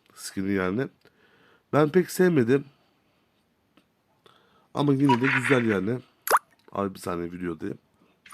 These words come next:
Daha sonra sırt çantamız mevcut. Ben sırt çantası kullanmıyorum arkadaşlar. Çotlu modlarda da Battle, e, Battle Royale'da da ben, e, sırt çantası kullanmıyorum.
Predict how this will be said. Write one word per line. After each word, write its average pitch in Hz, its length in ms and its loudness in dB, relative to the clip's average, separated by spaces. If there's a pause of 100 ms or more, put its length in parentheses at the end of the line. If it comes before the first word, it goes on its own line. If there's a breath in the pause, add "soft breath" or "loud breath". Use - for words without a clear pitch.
(800 loud breath)
Daha 160 160 4
sonra 156 380 0 (560)
sırt 151 260 -6
çantamız 92 520 -4
mevcut. 95 460 -6 (340 soft breath)
Ben 127 100 -2
sırt 135 200 -10
çantası 135 320 -6
kullanmıyorum 113 420 -2
arkadaşlar. 87 320 -10
Çotlu 107 300 -10
modlarda 95 400 -6
da 107 120 -8
Battle, 95 480 -8 (480 loud breath)
e, 92 280 -2 (1500 loud breath)
Battle 107 240 -4
Royale'da 107 520 -2
da 110 260 -2
ben, 104 80 -2
e, 101 120 -2
sırt - 240 -16
çantası - 340 -8
kullanmıyorum. 110 580 -4